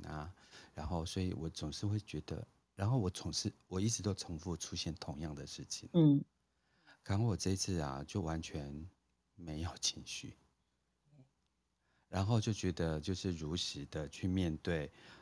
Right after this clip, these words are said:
Speaker 1: 如果这个涟漪起来了，我就想说丢那颗石头的人到底是谁？
Speaker 2: 嗯，嗯哼。
Speaker 1: 但是如果我认为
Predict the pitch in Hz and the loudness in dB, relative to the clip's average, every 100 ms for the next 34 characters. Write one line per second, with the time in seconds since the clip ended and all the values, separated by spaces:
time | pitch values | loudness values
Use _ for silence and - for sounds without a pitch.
0 | - 110 113 85 98 85 78 76 - 82 | -4 0 2 2 0 2 2 0 -4 -6
1 | 87 85 92 95 - - 76 - - - | 0 2 4 2 0 -2 -6 -8 -8 -6
2 | 90 117 101 73 98 - 104 104 101 101 | -2 0 0 0 -4 0 2 2 2 -2
3 | - - - - - - 73 147 139 - | -4 -6 -8 -10 -8 -8 -6 -6 -6 -8
4 | - - - - - 165 147 151 - _ | -10 -10 -10 -6 6 8 8 6 -4 _
5 | _ _ 165 156 160 156 170 135 139 143 | _ _ 6 6 8 6 6 4 4 4
6 | - - - 226 135 98 90 - - 98 | 2 -6 2 2 4 2 2 -2 -2 2
7 | 123 | 4